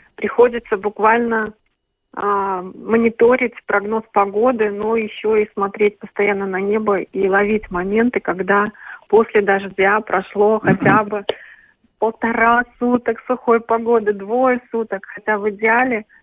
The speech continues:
Speaker 1: считается, что, э, растение восстанавливает свой баланс элементов че-, на третьи сутки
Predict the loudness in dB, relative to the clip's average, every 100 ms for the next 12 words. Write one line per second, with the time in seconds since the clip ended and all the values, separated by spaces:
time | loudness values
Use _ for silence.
0 | _ _ -8 -2 -2 -2 -6 -14 -10 -6
1 | -4 -2 -4 -6 -12 _ -8 -4 -4 -6
2 | -4 -4 0 0 0 0 -4 -2 0 2
3 | 2 0 -4 -2 0 2 4 2 0 -2
4 | -2 0 2 2 0 -6 -10 -20 -18 -16
5 | -14 -16 _ -2 0 2 0 0 2 0
6 | 0 -6 -2 -2 -2 -4 -4